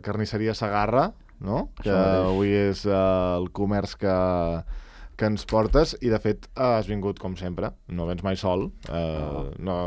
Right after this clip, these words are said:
Speaker 1: no, no sé si t'acabes d'enfiar de fer una secció sol, veig, eh? Eh, <laughs> no, sempre,
Speaker 2: No.
Speaker 1: sempre ens has de portar, ens has de portar el, ens has de portar algú. Avui és el Jaume.
Speaker 2: Home, intento venir sempre ben acompanyat. Una altra
Speaker 1: Exacte.
Speaker 2: cosa és que ho aconsegueixi, no? I que ells pensin el mateix.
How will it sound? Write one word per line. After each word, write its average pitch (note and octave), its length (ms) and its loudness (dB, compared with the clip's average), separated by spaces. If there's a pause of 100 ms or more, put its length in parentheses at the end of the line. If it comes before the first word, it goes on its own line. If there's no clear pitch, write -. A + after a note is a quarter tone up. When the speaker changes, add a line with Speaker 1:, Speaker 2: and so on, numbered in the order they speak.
Speaker 1:
no, F2+ 160 -6
no A2 160 -4
sé B2 140 -6
si A#2+ 100 -2
t'acabes A2 320 2
d'enfiar A2 380 2
de A2+ 100 2
fer G#2+ 80 -2
una G#2 80 -2
secció G#2 320 -4
sol, G2+ 220 2
veig, G2 180 -2
eh? G2 140 -4 (420)
Eh, A2 440 6 (600)
<laughs> D3 800 0
no, B2+ 180 8
sempre, C3+ 200 6
Speaker 2:
No. C3+ 60 10
Speaker 1:
sempre C3+ 180 6
ens C3 80 2
has C#3 100 6
de C3+ 80 4
portar, C3 300 8 (100)
ens B2 160 6
has C3 80 8
de C#3 60 10
portar C3 400 6
el, A#2+ 480 6
ens A#2+ 100 0
has C3+ 60 4
de D3 100 8
portar B2+ 240 6
algú. D#3+ 380 10
Avui B2 400 4
és A#2 100 2
el A2 580 2
Jaume. G#2 300 0 (220)
Speaker 2:
Home, A2+ 200 6 (680)
intento D#3 420 2
venir D3+ 180 6
sempre C#3 240 4
ben C3+ 160 4
acompanyat. G2 520 0
Una G2+ 120 0
altra G#2+ 160 2
Speaker 1:
Exacte. G#2 80 4
Speaker 2:
cosa C3 160 2
és C3+ 80 -2
que - 80 -2
ho B2 140 2
aconsegueixi, G#2 500 -4
no? C3+ 300 -2 (260)
I G#2+ 100 -4
que A2+ 120 -2
ells G#2 100 -6
pensin A2+ 320 -2
el G2+ 80 0
mateix. F2+ 380 -4